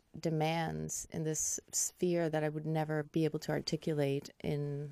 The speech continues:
the world as we know it, right? Because the, the, the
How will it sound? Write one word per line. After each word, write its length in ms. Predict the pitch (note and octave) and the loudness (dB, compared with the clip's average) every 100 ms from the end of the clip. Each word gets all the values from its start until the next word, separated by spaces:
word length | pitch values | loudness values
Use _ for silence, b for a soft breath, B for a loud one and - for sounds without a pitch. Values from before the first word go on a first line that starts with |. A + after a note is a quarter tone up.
| D3+ | 2
the 100 | D3+ | 2
world 400 | C#3 D3 D3 C#3+ | 4 2 2 0
as 180 | D3 - | -4 -4
we 120 | C#3+ | -2
know 220 | D3 C3+ | 0 -2
it, 300 | C#3+ - - - _ _ _ | -4 -8 -18 -20 _ _ _
right? 220 | B2+ C3 - | -8 -8 -8
Because 480 | - - E3 D#3 D#3 - | -10 -6 -2 -2 -2 0
the, 160 | D#3 - | 0 0
the, 460 | - D3+ D3+ C#3+ D3 b b b b b b b b b b _ _ _ _ _ _ - _ - | -8 -2 -2 -2 -6 b b b b b b b b b b _ _ _ _ _ _ -20 _ -8
the 500 | E3 D#3+ F3 E3+ | 2 8 8 8